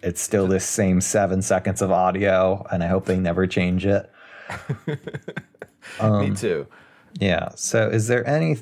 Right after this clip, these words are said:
Speaker 1: yeah. So before, before, before I get into, you know, that who are some of the people involved,
Speaker 2: Uh,
Speaker 1: uh,
Speaker 2: frankly,
Speaker 1: is there
Speaker 2: I
Speaker 1: anything
Speaker 2: can't
Speaker 1: you
Speaker 2: wait.
Speaker 1: wanna,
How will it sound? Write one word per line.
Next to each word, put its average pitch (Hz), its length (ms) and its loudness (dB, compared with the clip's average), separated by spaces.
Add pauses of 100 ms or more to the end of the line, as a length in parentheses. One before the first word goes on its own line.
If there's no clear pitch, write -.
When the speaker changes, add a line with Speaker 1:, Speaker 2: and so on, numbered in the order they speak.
(100)
Speaker 1:
yeah. 95 220 4
So 104 180 0
before, 110 300 -4
before, 123 540 0
before 117 360 0
I 120 60 2
get 113 200 2
into, 104 600 2
you 98 100 2
know, 92 180 4
that 85 320 0
who 104 220 0
are 98 80 2
some 98 240 0
of 95 140 0
the 95 100 0
people 98 440 0
involved, 92 680 2
Speaker 2:
Uh, 120 200 0
Speaker 1:
uh, - 60 2
Speaker 2:
frankly, 185 160 4
Speaker 1:
is 92 60 -6
there 127 100 2
Speaker 2:
I 117 40 2
Speaker 1:
anything 110 220 0
Speaker 2:
can't 98 100 2
Speaker 1:
you 98 60 2
Speaker 2:
wait. 98 60 2
Speaker 1:
wanna, 98 200 2